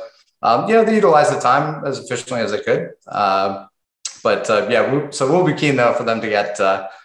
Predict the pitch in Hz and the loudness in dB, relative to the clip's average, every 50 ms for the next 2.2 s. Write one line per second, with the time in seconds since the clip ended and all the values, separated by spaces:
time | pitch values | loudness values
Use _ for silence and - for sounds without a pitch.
0 | _ _ _ - 110 104 113 120 104 107 101 101 101 101 101 98 101 98 95 90 | _ _ _ 0 0 2 2 -2 -2 0 0 0 0 -2 -4 -4 -2 -2 -2 -2
1 | 90 - - - - 95 90 98 95 95 90 - - 90 90 - - 85 85 87 | -4 -6 -10 -10 -10 -6 -6 -4 -4 -4 -6 -4 -4 -4 -4 -2 -4 -4 -4 -4
2 | 80 80 - | -6 -6 -8